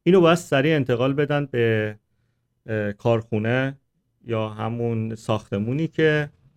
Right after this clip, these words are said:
بتونن عملیات جداسازی کلاله از، اه، گلبرگ رو انجام بدن و به این صورته که چون صبحای زود که گفتم یه خاصیت دیگه داره، این که هنوز،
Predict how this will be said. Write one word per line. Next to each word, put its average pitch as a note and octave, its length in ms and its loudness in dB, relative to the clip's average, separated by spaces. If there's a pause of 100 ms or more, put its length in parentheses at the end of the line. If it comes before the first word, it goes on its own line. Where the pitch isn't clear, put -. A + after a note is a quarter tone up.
(200)
بتونن D3 640 0 (380)
عملیات A2+ 580 -2
جداسازی A#2+ 1200 -2 (240)
کلاله G#2+ 360 -2
از، A2+ 520 -4 (1040)
اه، A2 240 0
گلبرگ A2+ 500 2
رو D3+ 60 -4
انجام G#2 480 -4
بدن F2+ 240 -14 (680)
و C3+ 120 2
به C#3 120 0
این D3 140 2
صورته E3+ 520 0
که D#3 460 0 (600)
چون E3+ 500 2 (1800)
صبحای F3 440 4
زود F3+ 200 2
که F3 140 0
گفتم D#3+ 600 0
یه D#3+ 220 -2
خاصیت C3+ 520 -2
دیگه B2 300 -2
داره، A#2 340 0
این D3+ 180 -8
که E3 140 -6
هنوز، C#3 680 -4